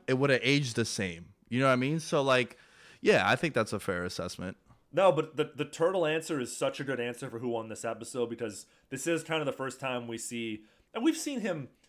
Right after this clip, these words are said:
Speaker 2: you know, the Sidon stuff, we've seen him try to, like, make moves, but it's always been under, like, using Vince, and this is really truly him, like, kinda standing on his own two feet and, like, becoming his own man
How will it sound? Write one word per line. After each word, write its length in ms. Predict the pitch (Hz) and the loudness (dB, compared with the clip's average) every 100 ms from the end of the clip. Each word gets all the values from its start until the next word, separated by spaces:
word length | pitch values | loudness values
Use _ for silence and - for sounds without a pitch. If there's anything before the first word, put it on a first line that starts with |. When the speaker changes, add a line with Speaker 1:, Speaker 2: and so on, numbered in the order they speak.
| _ _ | _ _
Speaker 2:
you 120 | 165 | -4
know, 140 | 147 120 | -2 -2
the 100 | 123 | -2
Sidon 580 | - 151 143 139 143 139 | 2 2 4 4 4 0
stuff, 440 | - 151 147 139 | 0 4 4 2
we've 100 | 139 | -6
seen 180 | - 165 | -8 -8
him 100 | 165 | -8
try 200 | 143 147 | -2 0
to, 80 | 135 | 2
like, 300 | 135 117 107 | 0 -2 -4
make 280 | 123 123 127 | -4 -2 -2
moves, 360 | 123 127 123 | -2 -2 -4
but 100 | 127 | -6
it's 100 | 131 | 0
always 300 | 151 170 156 | 4 4 4
been 240 | 127 151 151 | 2 0 0
under, 320 | 156 156 151 | 0 2 2
like, 320 | 139 131 117 - _ _ _ 110 | 4 2 -4 -20 _ _ _ -4
using 420 | 135 135 139 117 | 0 0 -2 -4
Vince, 460 | 139 165 - - - _ _ | -4 -4 -6 -12 -16 _ _
and 100 | 120 | -4
this 160 | 170 247 | -2 -2
is 160 | 156 | -2
really 240 | 156 175 156 | 2 2 0
truly 380 | - 156 139 | -2 -2 0
him, 220 | 117 135 123 | -2 -4 -2
like, 180 | 110 - | -4 -4
kinda 180 | 123 | -10
standing 440 | 104 - 117 117 113 | -8 -4 -4 -2 -4
on 100 | 110 | -6
his 140 | 98 | -6
own 160 | 110 101 | -8 -8
two 220 | - 98 | -12 -14
feet 340 | - 104 92 95 | -10 -10 -10 -12
and, 120 | 98 | -10
like, 220 | 95 90 _ _ _ _ | -8 -10 _ _ _ _
becoming 540 | 113 - 120 113 104 87 | -16 -8 -6 -6 -10 -10
his 160 | 113 110 | -8 -6
own 220 | 110 98 | -6 -8
man 260 | 98 92 | -10 -10